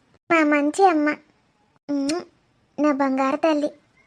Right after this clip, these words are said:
ఏమైనా లాటపాట పట్టుకొని కూర్చుంటది.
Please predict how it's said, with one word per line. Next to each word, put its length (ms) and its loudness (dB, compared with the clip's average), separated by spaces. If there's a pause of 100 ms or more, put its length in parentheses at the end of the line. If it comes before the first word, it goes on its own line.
(460)
ఏమైనా 580 4
లాటపాట 560 2
పట్టుకొని 680 2
కూర్చుంటది. 600 2